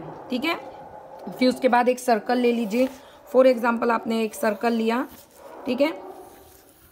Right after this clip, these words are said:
अब ये देखिए ये circle को round लेके हमने इस तरीके से, ओके। अब यहाँ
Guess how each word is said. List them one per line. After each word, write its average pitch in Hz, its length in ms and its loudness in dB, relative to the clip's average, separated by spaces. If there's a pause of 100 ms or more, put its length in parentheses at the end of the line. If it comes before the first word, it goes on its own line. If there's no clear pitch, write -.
(100)
अब 196 140 0
ये 175 80 -2
देखिए 156 340 -8 (260)
ये 220 120 0
circle 233 340 0
को 240 140 0
round 214 340 0
लेके 214 360 -2 (440)
हमने 208 440 -2 (280)
इस 208 180 -6
तरीके 196 340 -2
से, 262 280 -2 (1500)
ओके। 240 240 0 (1800)
अब 262 300 0 (680)
यहाँ 180 240 -2